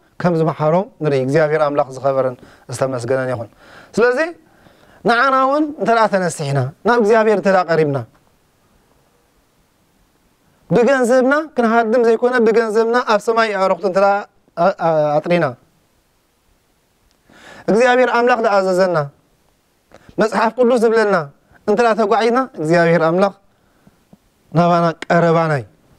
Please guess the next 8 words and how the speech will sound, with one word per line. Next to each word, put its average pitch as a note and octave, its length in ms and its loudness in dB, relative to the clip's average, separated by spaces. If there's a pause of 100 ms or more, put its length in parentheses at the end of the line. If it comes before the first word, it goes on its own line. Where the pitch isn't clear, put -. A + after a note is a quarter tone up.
(120)
እግዚኣብሔር G#3+ 400 2
ኣምላኽ G3 340 0
ርሑቕ F3+ 240 0
ኣይኮነን፣ F3 380 0 (420)
ኩሉ F#4 240 2
ግዜ G3+ 180 4
ምሳና C#3+ 320 -2
እዩ። A2+ 120 -10